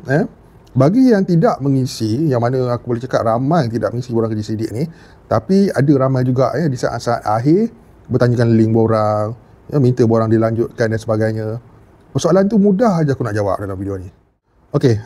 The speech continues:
apa jawapannya? Okey. Pertama aku nak terangkan, ya, apa yang dilakukan, apa yang dilaksanakan sekarang ni oleh N G O P G I R M ialah suatu tuntutan untuk diluluskan. Objektif utamanya diluluskan.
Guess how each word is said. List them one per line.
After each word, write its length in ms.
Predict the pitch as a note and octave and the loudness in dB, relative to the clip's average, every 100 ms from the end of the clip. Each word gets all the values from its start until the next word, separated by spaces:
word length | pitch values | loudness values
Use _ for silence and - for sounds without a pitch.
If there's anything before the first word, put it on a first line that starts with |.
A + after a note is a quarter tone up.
| - | -2
apa 160 | E3+ A3 | 2 4
jawapannya? 400 | D3 B2 A#2+ G#2+ - - - _ - - - | 2 2 -2 -4 -8 -16 -20 _ -20 -20 -8
Okey. 160 | - G#2 - - - - - - | -2 -2 -4 -18 -20 -20 -20 -4
Pertama 320 | C3 G3 B3+ | 2 2 2
aku 80 | D3+ | 0
nak 160 | A#2 | -2
terangkan, 320 | B2+ A2+ A2 | 0 0 0
ya, 120 | G#2+ D#3+ - - - - _ _ - - | -2 -4 -8 -20 -20 -20 _ _ -20 -8
apa 220 | B2 - | -6 0
yang 160 | A3 F#3+ | 2 4
dilakukan, 880 | D3+ A#2+ - A2 G#2+ A2+ F#2+ F2 C3 - - | 2 2 -2 -8 -6 -2 -2 -2 -6 -12 -14
apa 200 | - - D#3 | -12 0 0
yang 160 | C3 | 2
dilaksanakan 840 | A#2 A#2 - A2+ A2 F3 D#3+ A2 G#2 | 0 0 -2 -4 0 2 2 0 -2
sekarang 320 | G#2+ A2+ B2 | 0 0 0
ni 80 | G#2+ | -2
oleh 240 | A2 G#2+ | -4 -4
N 80 | G#2+ | -6
G 80 | G#2 A#2+ | -8 -8
O 80 | G#2 | -6
P 160 | A2 | -4
G 80 | G#2 G#2+ | -4 -4
I 80 | G#2 | -4
R 120 | - | -4
M 240 | A#2+ B2 G3+ - - - - | -4 -2 -4 -8 -20 -20 -2
ialah 240 | D#3+ E3+ E3 | 2 2 2
suatu 400 | - D3+ D#3+ F3+ | 0 0 0 0
tuntutan 640 | E3 D#3+ E3 - A2 A#2+ | 0 0 -2 -2 -2 -2
untuk 320 | C#3+ D#3+ E3+ - - - - _ - - - - | -4 0 -2 -2 -18 -20 -20 _ -20 -20 -20 -2
diluluskan. 640 | E3+ G#3 C4+ C#4 - A2+ E2 - - - - _ - _ - - - - - | 2 4 4 2 0 -4 -4 -12 -20 -20 -20 _ -20 _ -20 -20 -20 -14 -4
Objektif 400 | D3 D3+ D#3 F3+ | 0 0 0 0
utamanya 480 | F#3 G3 G3+ G3+ A3 | 2 2 2 2 2
diluluskan. 560 | G#3 G#3 D#3+ - G2 | 4 2 2 0 -4